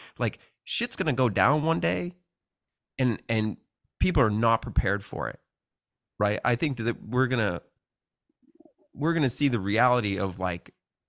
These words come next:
the realm and beyond what that we're living in.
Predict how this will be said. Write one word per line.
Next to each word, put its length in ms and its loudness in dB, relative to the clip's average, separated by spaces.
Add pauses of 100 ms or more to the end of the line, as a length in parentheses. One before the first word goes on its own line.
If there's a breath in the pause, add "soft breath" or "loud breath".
(140)
the 140 -4
realm 560 2
and 220 -2
beyond 560 -2
what 240 -4 (340)
that 160 -4
we're 160 -2
living 360 -4
in. 160 -10